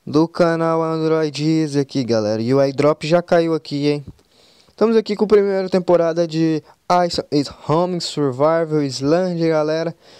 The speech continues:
Porra, esse, esse survival, pra mim é o melhor survival que, que tem pra, pra Android, na minha opinião. Eu acho que ele só deveria arrumar um pouco mais a interface, de colocar um,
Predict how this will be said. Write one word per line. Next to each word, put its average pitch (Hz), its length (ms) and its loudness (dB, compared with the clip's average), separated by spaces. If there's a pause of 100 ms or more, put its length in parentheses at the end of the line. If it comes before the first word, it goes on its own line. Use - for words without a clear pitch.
(260)
Porra, 117 360 -4
esse, - 580 -8
esse 127 800 -8
survival, 117 1000 -6 (360)
pra 156 120 2
mim 175 100 2
é 185 60 2
o 185 60 -2
melhor 160 320 -2
survival 127 580 -2
que, 110 440 -6 (520)
que 135 100 -4
tem 131 300 -2
pra, 127 360 0 (220)
pra 170 200 2
Android, 127 720 -2
na 127 120 -2
minha 143 160 0
opinião. 123 540 -4 (320)
Eu 135 100 0
acho 139 160 -4
que - 60 -10
ele 147 100 -8
só 151 120 -2
deveria 147 400 0 (340)
arrumar 151 480 -2
um 147 120 -2
pouco 135 340 -4
mais 123 260 -2
a 127 80 -2
interface, 123 880 -6
de 117 300 -6 (360)
colocar 160 540 0
um, 147 60 -4